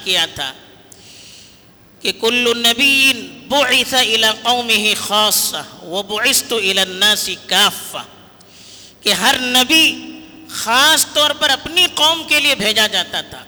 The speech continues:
اور مجھے ساری انسانیت کے لیے بھیجا گیا تھا۔ لیکن جیسا کہ پیچھے بھی آپ لوگوں کو بتایا گیا تھا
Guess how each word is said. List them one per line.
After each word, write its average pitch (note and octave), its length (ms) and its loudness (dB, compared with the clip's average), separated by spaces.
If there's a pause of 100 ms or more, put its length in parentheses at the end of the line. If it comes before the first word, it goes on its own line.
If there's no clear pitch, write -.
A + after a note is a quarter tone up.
اور G#3 140 0
مجھے B3+ 480 2 (640)
ساری C#4+ 640 2
انسانیت C#4 760 2
کے F4 100 4
لیے E4+ 160 4
بھیجا G3+ 400 2
گیا D3+ 300 -2
تھا۔ - 80 -20 (1600)
لیکن D4 460 0 (1200)
جیسا G#3 280 0
کہ A3+ 100 -4 (100)
پیچھے B3+ 360 2
بھی A#3 180 2
آپ G#3 160 0
لوگوں G#3+ 300 -2
کو G#3 100 -6
بتایا G3+ 420 2
گیا G3+ 320 2
تھا F3+ 160 -4